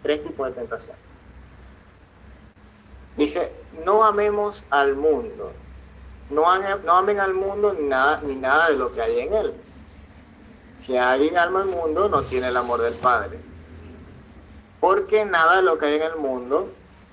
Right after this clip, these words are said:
y ahí me empieza a describir las tres categorías de nada de lo que hay en el mundo. Dice, la primera es los malos deseos del cuerpo. ¿Qué dice el cuadernillo entonces en el primer cuadro?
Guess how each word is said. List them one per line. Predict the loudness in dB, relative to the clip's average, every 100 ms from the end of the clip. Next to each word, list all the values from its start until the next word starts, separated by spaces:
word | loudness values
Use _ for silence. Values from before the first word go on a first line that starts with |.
| -20 -6
y | 0
ahí | 2 0
me | -4
empieza | -4 0 0 0 -2 0
a | 2
describir | 0 -4 -4 0 2 0 -2 -12 -20 -20 -20 -20 -20 -20 -20 -20 -20 -4
las | 0 0 0
tres | 0
categorías | 0 2 4 2 0 -6 -8 -8 -10 -20 _ -20 -20 -20 -20 -20 -20 -20 -6
de | -4 0
nada | 2 2
de | 2
lo | -2
que |
hay | -4
en | -4
el | -6
mundo. | -6 -6 -8 -8
Dice, | -4 -4 -6 -20 -6
la | -2 0
primera | 0 0 0 0
es | -2 -6 -20 -20 -20 -20 -20 _ -20 -2
los | 2 2 4
malos | 4 4 2
deseos | 2 2 2
del | 2
cuerpo. | 2 0 -2 -12 -18 -20 -20 -20 -20 -20 -20 -20 -2
¿Qué | 0
dice | 2 0
el | 2
cuadernillo | 4 4 2 -2
entonces | 0 -4 -2
en | -6
el | -6
primer | -4 -4 0
cuadro? | 2 2 0